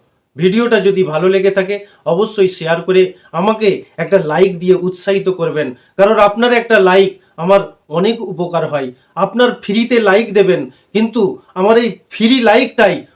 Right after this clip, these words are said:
অনেক আমাকে মোটিভেট করে, অনেক আমাকে উপকার দেয়। আমার এই ভিডিও, আমার এই চ্যানেলের এত কষ্টের ফল একটা লাইক দিয়ে আমাকে উৎসাহিত করতে পারবেন না?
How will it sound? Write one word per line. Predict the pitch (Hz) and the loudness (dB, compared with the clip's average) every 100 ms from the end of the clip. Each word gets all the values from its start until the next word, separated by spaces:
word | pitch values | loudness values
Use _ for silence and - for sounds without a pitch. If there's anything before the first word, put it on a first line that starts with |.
| _ - | _ -12
অনেক | 143 202 226 - | -4 -4 -4 -8
আমাকে | 170 170 165 | -8 -8 -8
মোটিভেট | 143 151 202 180 170 151 | -6 -8 -6 -6 -4 -6
করে, | - 147 139 - _ _ - | -4 -4 -4 -10 _ _ -6
অনেক | 180 247 | 0 2
আমাকে | 226 196 190 190 151 - 180 | 2 2 2 0 -2 -6 -4
উপকার | 180 202 180 170 151 | -2 -2 -2 -2 -2
দেয়। | 156 127 - - | -4 -4 -14 -10
আমার | 160 208 226 | -4 2 2
এই | 214 | 2
ভিডিও, | 175 180 185 165 123 - | 0 0 0 0 -2 -10
আমার | 147 196 | -2 2
এই | 202 190 | 2 0
চ্যানেলের | 180 170 175 170 - _ - | -2 -2 -2 -4 -6 _ -4
এত | 190 240 - | -2 -2 0
কষ্টের | 214 - 220 | -2 0 -2
ফল | 190 190 170 131 _ - | 0 0 0 -2 _ -8
একটা | 180 - 202 - - - | -8 0 0 0 -8 -14
লাইক | 147 147 180 180 | -8 -2 -2 -2
দিয়ে | 190 196 | -2 -2
আমাকে | 190 185 185 | -2 -2 -4
উৎসাহিত | 170 - 180 190 196 | -4 -8 -6 -6 -4
করতে | 190 185 190 | -4 -4 -6
পারবেন | 180 175 180 | -6 -4 -4
না? | 185 147 | -4 -8